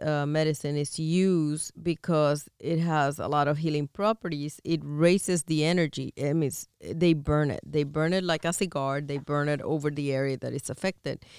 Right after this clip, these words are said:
And I do that in the pets. The only problem with the pets is the hair, you know, so obviously you have to be very watchful that the ashes don't, uh,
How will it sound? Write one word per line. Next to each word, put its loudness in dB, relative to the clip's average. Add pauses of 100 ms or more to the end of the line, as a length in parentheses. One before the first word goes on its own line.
(160)
And 0
I 4
do 4
that 4
in 4
the 2
pets. -4
The -2
only 0
problem 2
with 0
the 0
pets -2
is -10
the -4
hair, -4
you -4
know, -2
so -2
obviously 0
you 0
have 0
to -4
be -2 (640)
very 6
watchful 2
that -2
the 0 (380)
ashes 2
don't, 2 (400)
uh, 0